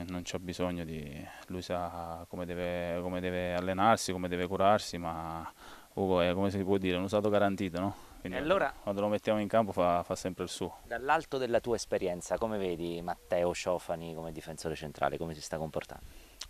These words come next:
Speaker 1: Ah, Matteo bene, Matteo è un ragazzo serio che lavora tutto l'anno, sta sempre sul pezzo, non l'ho mai visto un allenamento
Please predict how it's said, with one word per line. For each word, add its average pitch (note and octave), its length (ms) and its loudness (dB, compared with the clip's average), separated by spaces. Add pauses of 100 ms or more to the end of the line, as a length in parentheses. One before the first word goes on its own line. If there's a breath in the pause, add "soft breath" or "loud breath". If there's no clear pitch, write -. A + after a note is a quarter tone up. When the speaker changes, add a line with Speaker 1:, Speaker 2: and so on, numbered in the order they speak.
(100)
Speaker 1:
Ah, E2+ 120 -2
Matteo F2+ 320 0
bene, G2 320 4
Matteo F#2 240 2
è G2+ 40 2
un G#2 60 4
ragazzo G2 640 2
serio G#2 400 6
che F#2+ 100 4
lavora G2 840 6
tutto G2+ 300 2
l'anno, G2+ 580 6
sta G2+ 160 0
sempre G2+ 240 0
sul F#2+ 180 2
pezzo, G#2 400 4
non F#2+ 140 2
l'ho G2 80 0
mai G2+ 180 2
visto G2+ 300 0
un G2 240 2
allenamento G2 600 2